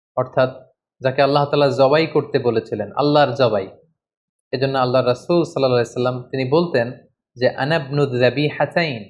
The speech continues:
আমি হচ্ছি দুই জাবিহের সন্তান। অর্থাৎ এক হচ্ছে আমার পূর্বপুরুষ ইসমাঈল হচ্ছে এক যাবিহ, যাকে জবাই করার কথা ছিল, কিন্তু তাকে সরিয়ে আল্লাহ জান্নাত থেকে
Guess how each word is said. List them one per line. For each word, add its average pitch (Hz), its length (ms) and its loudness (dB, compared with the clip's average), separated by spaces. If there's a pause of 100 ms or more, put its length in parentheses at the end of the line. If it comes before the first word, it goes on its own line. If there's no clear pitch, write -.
(380)
আমি 147 240 -2
হচ্ছি 151 500 -2
দুই 180 280 2
জাবিহের 139 500 2
সন্তান। 107 560 -6 (840)
অর্থাৎ 135 440 -2
এক 135 220 0
হচ্ছে - 260 -2
আমার 135 200 0 (100)
পূর্বপুরুষ 147 680 2
ইসমাঈল 147 680 -2
হচ্ছে 151 220 -2
এক 120 340 2
যাবিহ, 120 520 0 (400)
যাকে 135 200 -2
জবাই 135 320 4
করার 147 260 2
কথা 143 280 2
ছিল, 165 280 -2
কিন্তু 127 240 -4
তাকে 123 260 -2
সরিয়ে 147 300 2
আল্লাহ 120 220 0
জান্নাত 127 360 -2
থেকে 131 240 -2